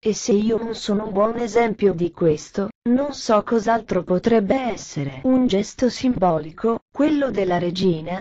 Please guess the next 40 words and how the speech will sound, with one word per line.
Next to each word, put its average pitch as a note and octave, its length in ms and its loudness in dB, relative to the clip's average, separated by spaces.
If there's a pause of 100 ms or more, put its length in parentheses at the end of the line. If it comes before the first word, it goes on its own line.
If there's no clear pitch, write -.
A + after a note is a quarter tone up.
(120)
che B3 160 -2
segna A3+ 420 0
un F3+ 100 -4
cambio G#3 380 -2
di A#3+ 140 -4
passo D4+ 420 0
netto B3 360 -2
rispetto G3 540 -4
al F#3+ 140 0
passato. D3 760 -6 (640)
La G#3+ 160 2
decisione G3 720 -2
di F#3+ 160 -2
nominare G3+ 600 -4
per F#3 220 0
la F3+ 140 0
prima G#3 320 2
volta G3 440 -4
un F#3 120 -4
ufficiale G#3 560 0
di F3 120 0
colore A#3 460 2
fa G#3 160 -2
parte G#3+ 460 0
del G3 200 -2
processo A3 600 -2
di G3+ 140 -4
modernizzazione A3 1080 0
della F#3+ 220 0
monarchia G3 840 0
che - 140 -2
è - 20 2
in A3 200 -4
corso C4 480 0
da E3+ 160 -2
anni D#3+ 500 -8
e A3+ 160 2
certamente G#3+ 760 0
ed E3 100 -4
Elisabetta F3+ 920 -2